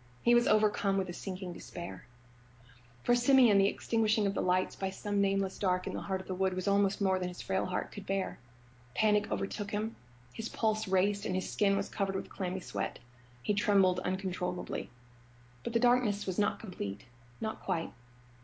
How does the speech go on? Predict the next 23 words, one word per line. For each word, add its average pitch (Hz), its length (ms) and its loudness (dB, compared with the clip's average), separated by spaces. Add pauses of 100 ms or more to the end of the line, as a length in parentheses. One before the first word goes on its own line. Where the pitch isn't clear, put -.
(460)
The 277 80 2
people 285 260 4
of 277 80 6
Shiloh 214 360 4
were 208 100 0
born 196 240 2
with 196 120 0
a 196 40 -2
certain 202 340 -2
incandescence, 185 920 -6 (380)
a 208 60 0
certain 202 280 2
radiance 196 440 2
about 160 260 -4
them. - 160 -8 (400)
They 190 100 -2
shone. 190 460 -4 (580)
Though 233 140 4
they 240 100 6
did 240 140 4
not 220 220 0
know 202 200 -2
it, - 140 -6